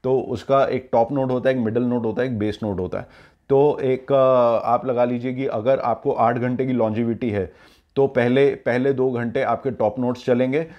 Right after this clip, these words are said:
फिर उसके बाद के तीन घंटे आपके मिडल नोट चलेंगे, और जो बाकी का आपका टाइम बचा पीछे का तीस घंटे का, उसमें आपके बेस नोट्स चलते हैं। This is the, this is the thing। वो जब फिर उसमें क्या है कि आपको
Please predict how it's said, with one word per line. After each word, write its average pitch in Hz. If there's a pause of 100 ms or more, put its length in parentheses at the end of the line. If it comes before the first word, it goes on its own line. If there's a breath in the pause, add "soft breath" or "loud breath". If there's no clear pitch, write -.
(300 loud breath)
फिर 143
उसके 131
बाद 123
के 143
तीन 127
घंटे 117
आपके 117
मिडल 113
नोट 135
चलेंगे, 147
और 123
जो 131
बाकी 110
का 151
आपका 131
टाइम 131
बचा 123
पीछे 113
का 127
तीस 113
घंटे 117
का, 123
उसमें 123
आपके 131 (380 loud breath)
बेस 131
नोट्स 120
चलते 104
हैं। 92
This 117
is 143
the, 131 (340 loud breath)
this 127
is 127
the 147 (100)
thing। 117 (120)
वो 131
जब 131
फिर -
उसमें 139
क्या 139
है 139
कि 139
आपको 139